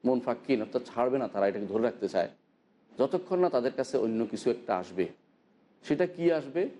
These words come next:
সেটা আল্লাহ তাআলা বলে দিয়েছেন যে রাসূলুম মিনাল্লাহ, আল্লাহর পক্ষ থেকে একজন রাসূল,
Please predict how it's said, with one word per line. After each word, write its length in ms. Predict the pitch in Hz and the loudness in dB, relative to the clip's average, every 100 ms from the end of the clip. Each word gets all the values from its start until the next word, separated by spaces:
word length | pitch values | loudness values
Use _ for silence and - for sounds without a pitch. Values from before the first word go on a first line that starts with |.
| _ _ _ _ _ _ | _ _ _ _ _ _
সেটা 340 | - 131 143 143 | -2 2 4 2
আল্লাহ 260 | 113 120 | 2 0
তাআলা 180 | 117 127 | 2 2
বলে 200 | 113 107 | 2 0
দিয়েছেন 420 | 95 98 - 107 | 0 0 0 -2
যে 200 | 101 98 - _ _ _ | 0 0 -2 _ _ _
রাসূলুম 480 | 107 120 160 156 120 | -2 0 2 4 4
মিনাল্লাহ, 420 | 101 92 92 87 - | 2 0 0 0 -2
আল্লাহর 240 | - 113 117 | 0 2 0
পক্ষ 140 | 113 - | -4 -6
থেকে 140 | 120 | -4
একজন 220 | 110 117 | -2 -2
রাসূল, 380 | 98 92 117 95 | -2 0 2 2